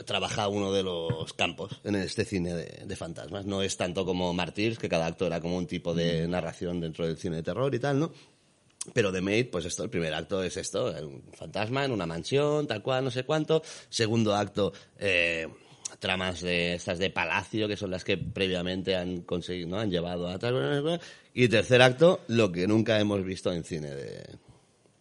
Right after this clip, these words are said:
Speaker 1: pero así tal cual, lo que nunca hemos visto en cine de, de terror. Así te lo dejo.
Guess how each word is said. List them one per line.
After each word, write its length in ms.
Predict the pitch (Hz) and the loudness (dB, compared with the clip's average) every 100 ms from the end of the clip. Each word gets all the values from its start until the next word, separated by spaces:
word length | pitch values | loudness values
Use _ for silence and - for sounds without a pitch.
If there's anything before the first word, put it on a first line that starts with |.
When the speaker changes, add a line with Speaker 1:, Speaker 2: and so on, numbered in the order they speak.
| _ - - - - | _ -20 -18 -20 -10
Speaker 1:
pero 140 | - 90 | -4 -2
así 140 | - | -2
tal 120 | 78 | -6
cual, 160 | - 76 - | -8 -10 -6
lo 140 | 92 | -2
que 100 | 95 | -2
nunca 160 | 90 95 | 0 0
hemos 160 | 82 | -2
visto 240 | 85 - 82 | -4 -4 -6
en 80 | - | -4
cine 240 | 87 78 | -4 -4
de, 240 | 57 50 - - | -8 -14 -18 -10
de 140 | 95 | -8
terror. 280 | 73 - - - _ _ _ _ - _ - - _ _ _ | -8 -12 -16 -20 _ _ _ _ -20 _ -20 -20 _ _ _
Así 200 | 87 101 | -8 -8
te 80 | 78 | -8
lo 100 | 50 | -10
dejo. 220 | - - | -14 -18